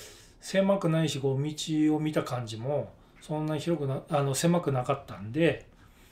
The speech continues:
「まあ、大丈夫っしょ」みたいな感じで、わーっと入ってったわけですよ。そうしたらですね、やっぱりだんだんだんだんこう道幅がこう狭くなってきて、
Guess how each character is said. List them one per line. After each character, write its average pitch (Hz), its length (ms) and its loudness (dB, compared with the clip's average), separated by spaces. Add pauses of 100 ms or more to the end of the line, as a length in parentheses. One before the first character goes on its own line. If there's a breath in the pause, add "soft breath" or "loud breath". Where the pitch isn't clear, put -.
(920 soft breath)
「ま 247 80 -2
あ、 - 20 0
大 127 160 4
丈 139 120 4
夫 220 60 4
っ - 20 2
し - 140 6
ょ」 180 220 8 (120)
み 156 100 4
た 180 140 6
い - 20 6
な 175 80 4
感 156 240 4
じ 131 160 -4
で、 156 380 2 (880 soft breath)
わ 135 560 2
ー - 20 2
っ 127 40 0
と - 80 -6
入 151 120 2
っ 151 40 -4
て 143 100 0
っ - 20 -12
た 113 100 -4
わ 95 80 -4
け 92 80 -8
で 92 60 -8
す - 160 -14
よ。 - 80 -20 (1600 loud breath)
そ 160 440 4
う 175 40 4
し - 140 2
た 190 160 8
ら 190 140 8
で 160 100 2
す 143 160 -4
ね、 127 240 -2
や 120 160 0
っ - 160 -6
ぱ 170 140 4
り 151 320 6 (360 loud breath)
だ 131 120 2
ん 180 200 6
だ 190 120 10
ん 190 100 6
だ 190 120 6
ん 185 80 4
だ 185 80 4
ん 170 40 0
こ 165 140 2
う 127 40 -2
道 135 200 0
幅 156 260 2
が 156 120 0
こ 139 180 2
う 135 80 4
狭 156 320 2
く 160 120 2
な 135 100 0
っ - 120 -8
て - 120 -20
き - 140 -14
て、 147 360 -2